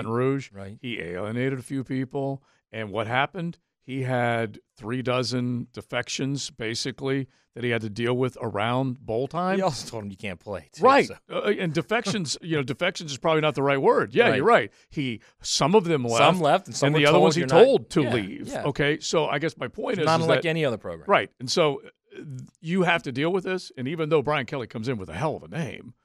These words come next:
Speaker 1: uh, they still said either, "I'm out," or he told them to get out.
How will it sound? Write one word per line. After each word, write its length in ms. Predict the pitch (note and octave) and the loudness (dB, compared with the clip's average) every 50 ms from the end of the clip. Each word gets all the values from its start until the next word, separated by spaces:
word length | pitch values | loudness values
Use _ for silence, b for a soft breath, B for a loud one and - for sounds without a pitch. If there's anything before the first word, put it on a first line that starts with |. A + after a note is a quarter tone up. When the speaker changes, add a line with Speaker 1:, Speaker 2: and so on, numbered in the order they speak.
| _ _ _ _ - | _ _ _ _ -6
Speaker 1:
uh, 240 | A#2+ A#2+ A#2 A#2+ A2+ | -4 -4 -2 -2 -2
they 180 | G#2+ C3+ D#3 | 0 0 0
still 280 | D3+ - - D#3+ D3 C3+ | 0 -2 -4 -6 -8 -8
said 420 | - - C#3 B2 A#2+ A#2+ A2 - - - | -6 -4 -2 0 0 -2 -2 -6 -12 -12
either, 260 | B2+ A#2+ A2+ G#2+ D#2+ | -10 -8 -8 -6 -4
"I'm 220 | - C#3+ D3+ C#3 | -2 -2 -2 -2
out," 200 | C#3 C#3 C#3 B2+ | -2 -2 -4 -4
or 140 | - G2 G2+ | -6 -6 -6
he 100 | A#2 C3+ | -6 -8
told 280 | - - - D3 G#3+ F3 | -8 -2 0 0 0 0
them 160 | - - F2 | -2 -6 -8
to 80 | E2 E2+ | -10 -10
get 180 | - G#2+ F#2+ | -8 -6 -6
out. 300 | F2 F2 E2+ E2+ A2 - | -4 -4 -4 -4 -6 -8